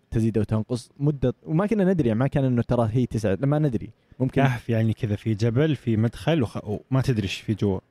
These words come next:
Speaker 1: ارتفاعه تقريبًا خمستاش متر، عرضه عشرين، ثلاثين، كهف، كهف كبير.
Speaker 2: واو.
Speaker 1: وفي شلا-، في، آه، نهر جالس يعبر من الجهة الثانية، ما ندري من وين جاي.
Speaker 2: وداخلين.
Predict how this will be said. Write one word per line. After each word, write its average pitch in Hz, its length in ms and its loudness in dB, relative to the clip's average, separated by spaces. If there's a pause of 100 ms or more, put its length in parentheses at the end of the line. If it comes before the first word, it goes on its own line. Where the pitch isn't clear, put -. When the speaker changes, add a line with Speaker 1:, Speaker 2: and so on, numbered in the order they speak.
(140)
Speaker 1:
ارتفاعه 151 680 0
تقريبًا 131 1300 -2
خمستاش 113 680 -2
متر، 117 340 2 (220)
عرضه 107 540 0 (120)
عشرين، 113 380 0
ثلاثين، 110 320 0 (160)
كهف، 120 240 0 (100)
كهف 120 200 -2 (200)
كبير. 120 320 0
Speaker 2:
واو. 98 80 -10
Speaker 1:
وفي 147 220 2
شلا-، 139 540 0
في، 143 420 0
آه، 120 260 2
نهر 147 360 2
جالس 123 360 -2
يعبر 131 300 0
من 120 140 2
الجهة 120 220 2
الثانية، 131 320 -2
ما 131 200 2
ندري 104 120 -2
من 104 60 2
وين 104 140 2
جاي. 92 260 -2 (1800)
Speaker 2:
وداخلين. 113 380 -2